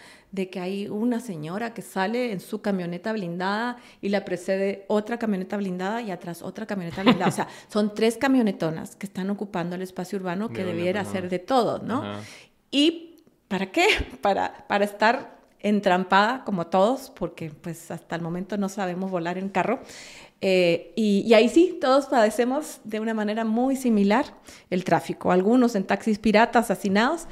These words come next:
Speaker 2: <laughs>
Speaker 1: otros en sus camionetas invadiendo la ciudad con tres camionetas, eh, pero no avanzamos. Y,
Speaker 2: Es
Speaker 1: y
Speaker 2: que
Speaker 1: ahí
Speaker 2: sí.
Speaker 1: es donde hay como un poquito más de entendimiento.
Speaker 2: Es que Gua-, Latinoamérica es bastante de contrastes, ¿verdad? Nosotros acabamos de ir a Argentina ahorita.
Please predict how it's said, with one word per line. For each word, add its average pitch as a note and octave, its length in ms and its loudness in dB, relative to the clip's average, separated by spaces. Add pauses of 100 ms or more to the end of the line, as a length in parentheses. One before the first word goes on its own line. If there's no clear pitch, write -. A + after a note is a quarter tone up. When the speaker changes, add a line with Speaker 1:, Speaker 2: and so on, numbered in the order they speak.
(100)
Speaker 2:
<laughs> D#3+ 160 2
Speaker 1:
otros G3 320 4
en A3 100 0
sus F#3+ 140 -6
camionetas F#3 760 0
invadiendo F3+ 600 -2
la F3 140 0
ciudad E3+ 340 -2
con G#3 200 2
tres - 220 -4
camionetas, G#3 540 0 (460)
eh, F#3+ 320 4
pero F#3 260 2
no F#3 100 2
avanzamos. F#3+ 640 0 (140)
Y, F#3+ 220 -2
Speaker 2:
Es - 80 -10
Speaker 1:
y G#3 40 0
Speaker 2:
que G3 80 8
Speaker 1:
ahí G3 140 6
Speaker 2:
sí. A3+ 80 6
Speaker 1:
es B3 60 6
donde C4 220 2
hay A3+ 100 -2
como A#3+ 160 2
un A3 80 0
poquito A3+ 320 -2
más A#3 140 4
de A#3 60 4
entendimiento. A3+ 760 0 (580)
Speaker 2:
Es - 100 -14
que C#3 320 4
Gua-, A#2 180 -4 (220)
Latinoamérica C3 680 -2
es C#3+ 80 -4
bastante B2+ 340 -4
de A#2+ 220 0
contrastes, G#2+ 500 -8
¿verdad? G2+ 140 -6
Nosotros A#2 340 -10
acabamos A2 380 -4
de A2 60 -6
ir G#2+ 80 -4
a G#2 360 -2
Argentina G#2+ 480 -8
ahorita. A2+ 420 -10